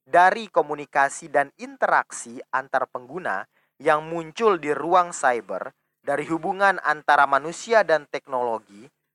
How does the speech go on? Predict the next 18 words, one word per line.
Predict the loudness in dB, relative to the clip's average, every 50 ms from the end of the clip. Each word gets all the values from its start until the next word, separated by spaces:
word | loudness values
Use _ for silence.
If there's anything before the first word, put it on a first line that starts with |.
| _ _ _
maupun | 2 4 6 6 6 4 2 _ 0 0 0 0 -2 -4 _
antar | 0 0 0 0 0 2 2 4 4 2 2
manusia | 0 0 0 -2 -6 -12 -10 -2 2 4 6 6
dengan | 4 2 -2 -4 0 2 2 0 0 0
perantara | 0 0 0 0 0 0 2 2 0 -2
teknologi. | -4 -10 -10 -8 -8 -6 -8 -8 -10 _ -20 -20 -20 _ _ _ _ _ _ _ _ _ _ _ _
Budaya | -8 -4 -2 0 2 2 0
itu | 0 -2 -8 -6
diproduksi, | -4 -4 0 2 2 2 2 0 -6 -10 -10 -10 -8 -8 -8 -8 -10 -14 _ _ _ _ _
didistribusikan, | -16 -14 -12 -12 -12 -10 -8 -8 -6 -6 -6 -6 -6 -8 -4 2 4 4 4 4 2 -4 _ _ _ _ _ _
dan | 4 4 4 4 4 -2 -12
dikonsumsi | -6 -2 0 0 0 -2 -6 -12 -14 -12 -14 -14 -12 -12 -10 -6
melalui | -2 0 0 0 0 -2 -6 -12 -8
jaringan | 0 2 4 4 4 2 0 0 2 2 2
internet | 0 -4 -4 -2 -2 -2 0 0 -2 -2 -4 -4
serta | -6 -6 -6 -6 _ 2 2 2 2
jaringan | 2 0 -4 -4 -4 -4 -6 -4 -2 -2 -2 -2 -4 -14 _ _ _ _ _ _ -2
terbentuk | 0 0 0 0 -4 -10 -10 -8 _ -4 -4 -4